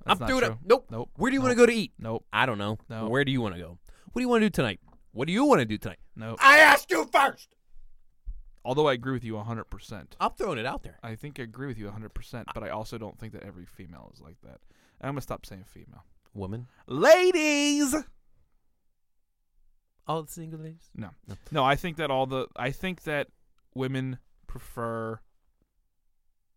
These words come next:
Speaker 1: that there's a conversation about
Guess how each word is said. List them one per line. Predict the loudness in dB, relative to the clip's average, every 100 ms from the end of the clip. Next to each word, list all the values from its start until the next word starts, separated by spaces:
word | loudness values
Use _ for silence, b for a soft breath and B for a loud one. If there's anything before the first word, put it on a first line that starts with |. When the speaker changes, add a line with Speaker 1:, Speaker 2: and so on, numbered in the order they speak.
| _ _ _ _ _ _ _ _ _ _ _ _ _ _ _ _ _ _ _
Speaker 1:
that | -4 -4 -4
there's | -6 -6
a | -8
conversation | -6 -4 -4 -6 -4 -4 -6
about | -10 -6 -6 -6 -8